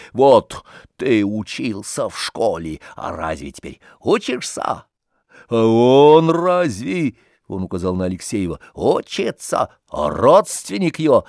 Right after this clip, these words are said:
учится? Кто из добрых людей учится? Что он там в немецкой школе, что ли,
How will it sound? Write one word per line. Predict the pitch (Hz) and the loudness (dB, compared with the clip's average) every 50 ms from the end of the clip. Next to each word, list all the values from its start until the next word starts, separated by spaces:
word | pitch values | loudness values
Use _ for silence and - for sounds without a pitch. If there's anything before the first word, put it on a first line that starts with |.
| _ _ | _ _
учится? | - 120 170 233 262 220 - - - - - _ - - - 240 208 160 - - _ _ | 2 4 4 4 4 2 -2 -8 -8 -8 -8 _ -14 -6 -2 0 0 0 0 -2 _ _
Кто | - - - - 165 175 165 160 151 | -20 -4 0 2 4 4 4 4 4
из | 139 131 127 120 117 107 95 92 | 2 2 0 -2 -2 -4 -6 -4
добрых | 98 151 147 131 113 113 113 120 113 - - | -2 0 0 0 0 0 0 -2 -2 -4 -6
людей | 120 131 123 113 123 120 120 131 | -6 -6 -4 -2 -2 0 2 2
учится? | 143 139 131 120 107 95 - - - - - _ - - 139 110 - - - - | 2 2 2 2 2 0 -2 -8 -14 -18 -18 _ -10 -6 -6 -6 -6 -8 -12 -16
Что | - - - - 190 202 202 202 196 202 202 196 196 196 190 190 190 190 185 180 170 | -14 -12 -4 0 0 2 4 4 4 4 4 6 6 6 4 4 4 4 6 6 6
он | 151 117 | 4 2
там | - - 175 196 185 170 160 147 131 | -2 -2 0 2 4 4 4 2 0
в | 123 | -2
немецкой | 151 185 190 190 190 202 202 202 185 143 - - - 196 190 185 151 | -4 -2 -2 -2 0 0 2 2 2 0 -2 -2 0 0 2 2 0
школе, | - - - - 190 208 208 214 214 214 214 214 208 208 202 156 | -2 -4 -4 -2 0 2 2 4 4 4 4 2 2 -2 -4 -4
что | 117 - - - 214 208 180 | -6 -6 -4 0 2 4 4
ли, | 151 123 | 2 2